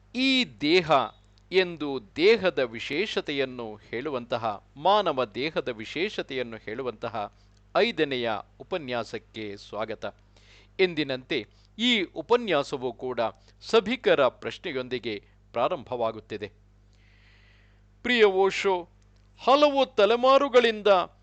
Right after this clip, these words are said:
ತಮ್ಮ ದೇಹದ ವಿರುದ್ಧ ವರ್ತಿಸುವುದನ್ನು, ಅದರ ಸಹಜವಾದ ಬಯಕೆಗಳನ್ನು ಅನೈಸರ್ಗಿಕವಾಗಿ ಹತ್ತಿಕ್ಕುವ, ನಿರಾಕರಿಸುವ ಮೂಲಕ ದೇಹವನ್ನು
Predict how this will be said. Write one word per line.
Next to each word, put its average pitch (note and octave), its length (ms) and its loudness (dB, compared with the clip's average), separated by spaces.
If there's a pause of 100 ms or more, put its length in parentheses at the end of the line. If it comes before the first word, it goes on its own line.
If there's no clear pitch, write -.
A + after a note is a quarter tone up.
(260)
ತಮ್ಮ C#4+ 260 6 (220)
ದೇಹದ B3 420 4
ವಿರುದ್ಧ G3 480 4
ವರ್ತಿಸುವುದನ್ನು, F3+ 1120 2 (680)
ಅದರ G3+ 380 8
ಸಹಜವಾದ F3+ 880 4
ಬಯಕೆಗಳನ್ನು E3 920 2 (240)
ಅನೈಸರ್ಗಿಕವಾಗಿ G3 1400 2
ಹತ್ತಿಕ್ಕುವ, E3+ 840 -2 (280)
ನಿರಾಕರಿಸುವ G#3 880 2
ಮೂಲಕ E3+ 400 0 (600)
ದೇಹವನ್ನು B3+ 720 4